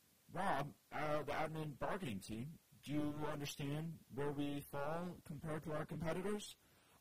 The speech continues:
Uh, we presented data, specifically that two of our members, uh, Anai and Tony, who, uh, they worked on,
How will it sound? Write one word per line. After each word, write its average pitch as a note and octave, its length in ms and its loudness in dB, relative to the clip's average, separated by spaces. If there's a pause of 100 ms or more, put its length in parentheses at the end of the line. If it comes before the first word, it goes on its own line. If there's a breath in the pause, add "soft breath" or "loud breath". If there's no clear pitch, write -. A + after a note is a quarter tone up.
Uh, D3 220 4
we C#3 80 -2
presented C3 460 -4
data, B2+ 400 2 (240)
specifically C3 720 -2
that G#2+ 140 -2
two D3+ 240 -2
of C#3+ 80 -2
our D3+ 140 2
members, A2+ 640 -4
uh, G#2+ 360 -6
Anai G#2 360 -4
and C3 120 -6
Tony, G#2 400 -8 (400)
who, G#2 120 -6
uh, G2 240 -4
they G#2 100 -6
worked G2 260 -6
on, F#2 240 -4